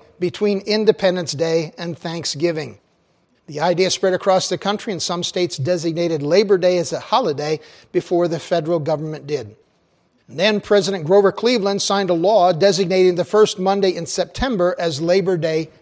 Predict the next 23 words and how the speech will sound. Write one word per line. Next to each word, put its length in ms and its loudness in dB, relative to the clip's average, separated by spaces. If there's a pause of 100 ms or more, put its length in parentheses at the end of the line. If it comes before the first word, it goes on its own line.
nationwide. 920 -2 (600)
This 180 -4
is 100 -6
interesting 540 -4
because 240 -10
Cleveland 560 2 (640)
was 180 -4
not 220 0
a 60 -2
labor 260 -2
union 380 -6
supporter. 580 0 (640)
In 80 -20
fact, 240 4
he 60 4
was 160 -4
trying 280 -2
to 40 -2
repair 320 -2
some 160 -6
political 460 0
damage 520 -6
suffered 640 -2